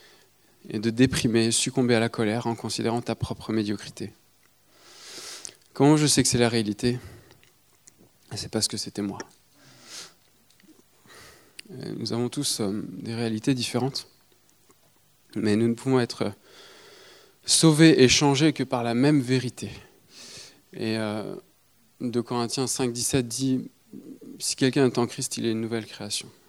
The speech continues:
il est une nouvelle créature. Les choses anciennes sont passées, toutes choses sont devenues nouvelles. » Et la vérité,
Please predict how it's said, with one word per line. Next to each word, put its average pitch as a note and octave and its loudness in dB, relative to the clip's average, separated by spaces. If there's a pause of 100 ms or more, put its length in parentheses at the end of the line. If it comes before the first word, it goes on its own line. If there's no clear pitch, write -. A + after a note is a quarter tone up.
il - -14
est A2 -6
une G#2+ -8
nouvelle G#2+ -10
créature. - -14 (640)
Les - -18
choses A2+ -4
anciennes A2+ -2
sont - -4
passées, A#2+ -6 (1300)
toutes - -14
choses D#3 0
sont D3 0
devenues C3 6
nouvelles. » A#2 2 (2000)
Et B2 10
la C#3+ 12
vérité, D3 8